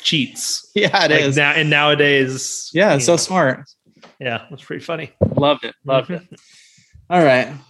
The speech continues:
Speaker 2: That's enough, uh, video games for today. We'll cover
Speaker 1: We should do that again every week.
Speaker 2: We can. Yeah, we can. I was gonna try to keep
Speaker 1: <laughs>
Speaker 2: squeezing stuff in there, but we need to get in the beers of
Speaker 1: The week.
Speaker 2: the week. All
Speaker 1: See,
Speaker 2: right.
Speaker 1: how much more fun is, is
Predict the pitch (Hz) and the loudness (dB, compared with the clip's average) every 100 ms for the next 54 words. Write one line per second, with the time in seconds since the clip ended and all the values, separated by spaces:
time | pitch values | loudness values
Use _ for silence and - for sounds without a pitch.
0 | - 156 165 160 156 165 151 135 151 147 | -4 0 2 2 2 4 4 4 4 4
1 | 143 135 127 - 131 - 127 117 110 120 | 2 0 -2 -6 -8 -2 2 2 2 -4
2 | _ _ _ _ 143 135 147 135 127 120 | _ _ _ _ -2 0 2 4 6 4
3 | 127 170 151 131 123 135 127 135 127 110 | 2 -2 0 0 0 -2 -2 -4 -4 -6
4 | 107 - - - - - 156 156 202 120 | -8 -14 -16 -12 -10 -6 -2 2 4 4
5 | 135 135 120 123 123 110 135 139 220 151 | 2 2 2 0 0 2 4 4 4 4
6 | 143 156 139 139 151 214 160 143 139 - | 4 4 4 4 2 2 2 2 0 -2
7 | 131 143 131 117 110 139 127 - _ - | -2 0 -2 -2 0 2 2 0 _ -6
8 | 156 156 147 147 131 135 127 - 208 117 | 0 2 4 2 0 -2 -4 -2 2 2
9 | 110 113 127 - - - _ - 185 131 | 2 -2 -6 -8 -10 -14 _ -2 2 4
10 | 127 143 139 127 139 156 117 - _ - | 4 2 -4 -6 -4 -4 -8 -12 _ -10
11 | 147 170 170 202 - - _ _ - - | 0 2 4 2 -2 -8 _ _ -20 -20
12 | _ _ 139 135 123 170 190 - 180 165 | _ _ 2 4 4 2 0 2 2 2
13 | 175 175 170 139 - - 151 131 139 - | 2 2 2 0 -4 0 0 0 -4 -14